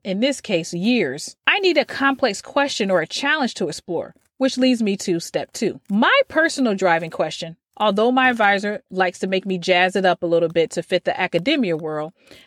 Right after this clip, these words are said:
but I like to explain it as, how can I help teachers implement project-based learning experiences that lead to students' personal and academic growth? So my step three, in my experience, is planning the assessments. Well,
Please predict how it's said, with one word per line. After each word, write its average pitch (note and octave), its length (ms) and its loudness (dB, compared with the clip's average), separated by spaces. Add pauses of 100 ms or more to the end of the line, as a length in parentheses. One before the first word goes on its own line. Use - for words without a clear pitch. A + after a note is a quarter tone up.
(160)
but C#4+ 240 2 (160)
I E4 100 4
like F#4 200 2
to D4 100 -2
explain A3 340 0
it F#3+ 80 2
as, F3 260 0 (360)
how E4+ 180 4
can D#4+ 240 0
I B3 140 4
help A3+ 260 0
teachers B3+ 540 -2
implement A3 460 0
project-based A3 640 0
learning F#3+ 240 0
experiences A#3 800 0
that G3 240 2
lead A#3 240 2
to B3+ 140 2
students' G3 420 0
personal G#3 560 -2
and - 160 -2
academic F3 480 0
growth? D#3+ 300 -4 (140)
So D4 200 2
my C4 160 2
step A#3+ 380 -2
three, D#4+ 500 2 (260)
in A#3 160 2
my A3+ 180 2
experience, G3+ 540 -6
is G#3 140 0
planning A#3+ 380 0
the A3 100 -2
assessments. - 680 -6 (140)
Well, C4 380 2